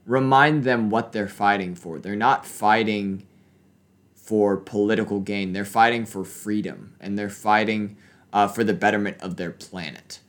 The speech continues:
And so that's kind of what Mace, rest in peace, Mace. Moment of silence. Okay, that's enough. Um, but, uh, that's what Mace is able to impart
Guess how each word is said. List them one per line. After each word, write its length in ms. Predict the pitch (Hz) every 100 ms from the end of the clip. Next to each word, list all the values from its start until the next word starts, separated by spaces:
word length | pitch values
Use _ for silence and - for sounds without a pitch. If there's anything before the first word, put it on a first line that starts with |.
| _ _ -
And 120 | 107
so 140 | 110
that's 220 | 110 117 -
kind 200 | 123 117
of 120 | 101
what 160 | 104
Mace, 720 | 98 98 101 98 - - - - _ _ _ _ _ _ _ _ _ _ _ _
rest 240 | - -
in 100 | 90
peace, 340 | - 101 - - -
Mace. 220 | - - _ _ _ _ _ _ _ _ _ _ _ _ _ _ _ _ _ -
Moment 240 | 87 -
of 60 | -
silence. 440 | _ _ _ _ _ _ _ _ _ _ _ _ -
Okay, 160 | -
that's 200 | 50 -
enough. 120 | - _ _ - - -
Um, 600 | 139 139 123 117 120 127
but, 480 | 131 123 - - - -
uh, 160 | 117 117
that's 200 | 127 131
what 160 | 135
Mace 380 | 113 120 120 113
is 100 | 110
able 260 | 117 113 117
to 180 | - 104
impart 640 | 110 113 110 107 104